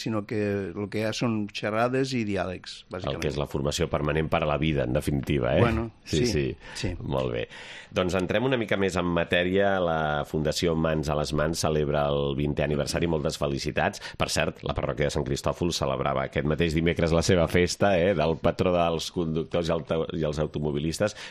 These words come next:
Speaker 2: Un servidor podia beneir vehicles l'altre dia també al carrer Ragomir, molt tradicional, la benedicció de cotxes aquests dies. Però a banda de la festa de la parròquia,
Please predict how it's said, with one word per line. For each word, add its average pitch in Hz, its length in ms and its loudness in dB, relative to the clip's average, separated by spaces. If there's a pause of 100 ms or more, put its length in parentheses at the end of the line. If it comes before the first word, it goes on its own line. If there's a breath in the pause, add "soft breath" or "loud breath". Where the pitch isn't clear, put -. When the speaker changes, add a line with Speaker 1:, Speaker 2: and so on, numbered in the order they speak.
Speaker 2:
Un 104 120 0
servidor 104 380 2
podia 104 240 2
beneir 98 320 4
vehicles 95 680 0
l'altre 85 400 0
dia 82 200 2
també 78 320 2
al 73 320 2
carrer 90 320 2
Ragomir, 82 420 0
molt 82 180 0
tradicional, 76 640 0
la 73 80 2
benedicció 67 460 0
de 65 100 0
cotxes 67 300 -2
aquests 62 300 -2
dies. 58 220 -4 (220 loud breath)
Però - 140 -2
a - 20 2
banda 82 220 2
de 90 60 4
la 82 120 4
festa 80 480 0 (460 loud breath)
de 80 180 2
la 76 160 2
parròquia, 82 600 2